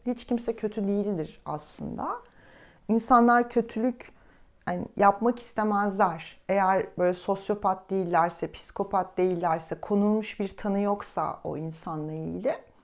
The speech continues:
e, sadece kendilerini gerçekleştirirler. Yani biri bir şey yaptığı zaman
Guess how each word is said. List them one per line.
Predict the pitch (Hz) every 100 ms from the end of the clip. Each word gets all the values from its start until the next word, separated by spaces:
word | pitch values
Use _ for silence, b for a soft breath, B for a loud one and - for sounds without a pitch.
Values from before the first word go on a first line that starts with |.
| b b b b b b b b _ -
e, | 190 190 185 190 190 190 196 202 226 233 _ _ _ _ -
sadece | - 247 269 359 359
kendilerini | 254 226 226 247 254
gerçekleştirirler. | 254 190 175 - - - - - - - - - - - _
Yani | - 180
biri | 190 226 214
bir |
şey | 233 277 240
yaptığı | 233 220 - 269 277
zaman | 233 196 180 302